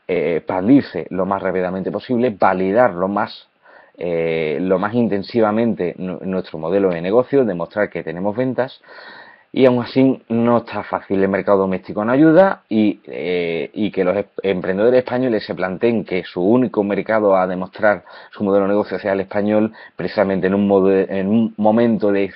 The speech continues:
ciclo de crisis económica, no, no lo facilita. Así que, eh, espe-, eh, hoy os planteo el problema de la valoración de los emprendedores españoles.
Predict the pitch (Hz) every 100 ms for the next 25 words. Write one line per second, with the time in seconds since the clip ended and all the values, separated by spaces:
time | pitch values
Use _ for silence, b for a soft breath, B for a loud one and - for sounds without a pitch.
0 | - 120 101 98 95 92 - 104 110 98
1 | 98 92 104 110 98 107 - B B B
2 | 92 95 98 95 - - 87 87 80 -
3 | - 67 69 - - _ _ B B B
4 | B - 87 - 95 110 117 - - 92
5 | 98 - 113 104 - 90 87 107 113 117
6 | 110 113 - 110 101 113 104 101 101 101
7 | 117 107 98 92 92 - 98 90 87 85
8 | 85 85 87 98 95 113 127 139 - 165